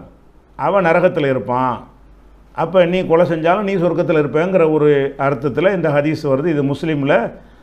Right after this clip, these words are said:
உள்ள ஒரு ஹதீஸ். இந்த ஹதீஸை வச்சுட்டு என்ன சொல்றான்னு கேட்டா,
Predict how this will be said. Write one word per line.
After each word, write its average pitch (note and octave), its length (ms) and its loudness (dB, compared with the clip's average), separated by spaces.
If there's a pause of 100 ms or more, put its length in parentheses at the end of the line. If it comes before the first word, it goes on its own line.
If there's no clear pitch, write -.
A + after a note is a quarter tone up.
(120)
உள்ள D#3 340 0
ஒரு E3 160 4
ஹதீஸ். B2+ 520 -2 (560)
இந்த F3 260 2
ஹதீஸை D#3+ 280 2
வச்சுட்டு E3 300 2
என்ன D3 160 2
சொல்றான்னு C3 420 0
கேட்டா, A2 580 2